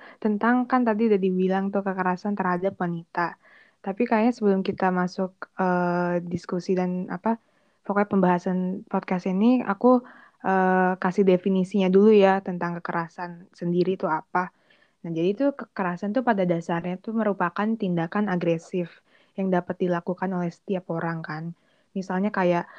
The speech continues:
memukul, menusuk, menampar, meninju, dan lain-lain. Pokoknya agresif lah. Eh, terus istilah kekerasan tuh digunakan untuk menggambarkan sebuah perilaku baik yang terbuka atau yang tertutup dan juga bisa bersifat,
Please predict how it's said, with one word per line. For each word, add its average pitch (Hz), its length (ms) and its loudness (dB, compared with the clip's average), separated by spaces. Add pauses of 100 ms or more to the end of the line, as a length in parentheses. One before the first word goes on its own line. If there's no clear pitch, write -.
(160)
memukul, 233 720 4
menusuk, 214 880 2
menampar, 214 640 0
meninju, 202 800 0
dan 185 180 -4
lain-lain. 185 400 -4
Pokoknya 190 480 0
agresif 185 540 -4
lah. 165 160 -6 (720)
Eh, 185 240 0
terus 226 240 0
istilah 226 400 0
kekerasan 202 480 -4
tuh 269 240 2
digunakan 196 640 0
untuk 226 320 -2
menggambarkan 190 800 0 (480)
sebuah 208 320 2
perilaku 202 560 2
baik 190 260 0
yang 185 140 -4
terbuka 180 640 0
atau 240 320 -2
yang 269 80 -4
tertutup 262 580 -6 (300)
dan 214 180 2
juga 214 240 2
bisa 214 640 -2
bersifat, 202 640 -4